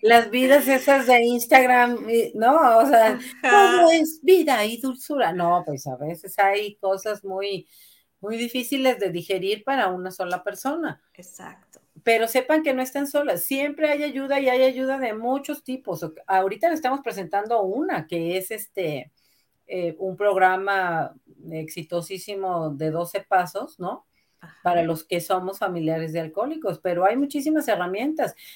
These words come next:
Speaker 1: Terapia, este, personalizada, mm, flores de Bach. Hay muchas cosas, este, que pueden utilizar para sentirse mejor, para llevar una vida más plena, que finalmente
Speaker 2: Claro.
Speaker 1: ese es el objetivo. No solo es sobrevivir en la vida,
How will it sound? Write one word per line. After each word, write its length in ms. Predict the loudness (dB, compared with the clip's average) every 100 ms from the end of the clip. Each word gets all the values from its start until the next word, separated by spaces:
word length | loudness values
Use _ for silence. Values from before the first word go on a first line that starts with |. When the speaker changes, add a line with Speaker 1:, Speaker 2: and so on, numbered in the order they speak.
| _
Speaker 1:
Terapia, 760 | 0 2 2 0 0 0 0 -2
este, 680 | -4 -8 -8 -8 -4 -2 -2
personalizada, 1500 | -2 -2 -4 -4 -4 -6 -8 -2 0 2 0 0 -2 -4 -8 _ _ _ _
mm, 260 | -14 -14 -10
flores 500 | 0 4 4 4 -2
de 120 | -4 0
Bach. 540 | 0 2 0 -2 -4 0
Hay 140 | 2
muchas 280 | 2 0 -6
cosas, 420 | -4 -4 -4 -8
este, 340 | -12 -8 -8 -6
que 120 | -6
pueden 440 | 2 2 2 -2
utilizar 480 | -6 -6 -6 -2 0
para 200 | 2 2
sentirse 520 | -2 -8 -8 -4 -4
mejor, 440 | -4 -6 -2 -2 -2 _ _
para 200 | 0 2
llevar 340 | 2 0 0 -2
una 180 | -6
vida 300 | -6 -4 -4
más 180 | -4 -10
plena, 460 | -8 -8 -6 -8 -8
que 140 | -8
finalmente 600 | -6 -6 -6 -6 -8 -4 -2
Speaker 2:
Claro. 100 | -2
Speaker 1:
ese 140 | -4
es 80 | -4
el 120 | -4
objetivo. 560 | -4 -8 -6 -4 -4 -8 _ _ -6
No 140 | -6
solo 360 | 0 2 4 4
es 220 | 2 2
sobrevivir 600 | 0 0 -2 -4 -4 -4
en 140 | -4
la 120 | -6 -6
vida, 400 | -6 -6 -8